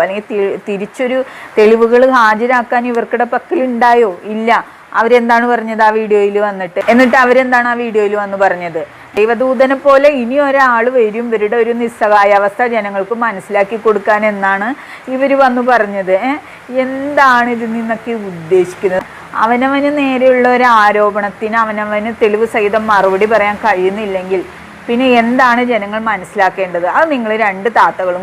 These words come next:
ഒന്ന് പറഞ്ഞു തരണം ഞങ്ങൾക്ക്. അപ്പൊ താത്ത അധികം ന്യായീകരിച്ച് വെളുപ്പിച്ച് മെഴുകണ്ട, ജനങ്ങൾക്ക് എല്ലാ സംഭവം മനസ്സിലായി.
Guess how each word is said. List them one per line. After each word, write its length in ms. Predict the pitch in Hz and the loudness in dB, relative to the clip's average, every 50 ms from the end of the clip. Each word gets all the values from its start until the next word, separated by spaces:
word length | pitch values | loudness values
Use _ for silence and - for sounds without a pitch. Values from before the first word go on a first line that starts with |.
| 196 196 | -8 -8
ഒന്ന് 140 | 180 180 190 - 214 | -8 -8 -6 -2 0
പറഞ്ഞു 300 | 185 - 170 165 175 175 | 0 0 -2 -4 -6 -4
തരണം 300 | 185 175 147 143 151 165 175 185 | -2 -4 -4 -4 -8 -10 -10 -10
ഞങ്ങൾക്ക്. 400 | 170 160 151 139 - - 151 131 - - - | -10 -10 -12 -14 -14 -14 -16 -16 -16 -16 -8
അപ്പൊ 120 | - 247 240 247 254 | -4 -2 0 2 2
താത്ത 240 | 226 233 214 - - 240 233 | 2 2 2 2 2 2 2
അധികം 340 | 214 208 226 226 214 247 240 233 240 | 0 -2 -4 -6 -4 -6 -4 -2 0
ന്യായീകരിച്ച് 720 | 220 202 202 208 208 208 196 208 208 202 202 - - 254 233 220 | 2 2 2 2 0 -2 -2 0 -2 -2 -4 -6 -10 -6 -2 0
വെളുപ്പിച്ച് 480 | 214 202 190 185 - - 185 - - 220 208 202 | 0 2 0 -2 -4 -6 -10 -8 -8 -8 -6 -4
മെഴുകണ്ട, 500 | 196 170 165 170 160 - 196 180 165 170 190 185 180 196 | -4 -4 -4 -2 0 0 0 0 0 0 0 0 -2 -4
ജനങ്ങൾക്ക് 380 | 190 185 175 175 175 170 220 196 170 | -8 -8 -6 -6 -6 -4 -2 -2 -2
എല്ലാ 280 | 165 170 175 190 208 208 - | -2 -2 -2 0 0 -2 -2
സംഭവം 320 | 220 175 165 180 180 180 185 185 | -4 -4 -2 0 -2 -2 -2 -4
മനസ്സിലായി. 580 | 170 156 151 - - 190 185 180 160 151 165 185 | -6 -6 -8 -12 -8 -4 -4 -2 -2 -4 -6 -8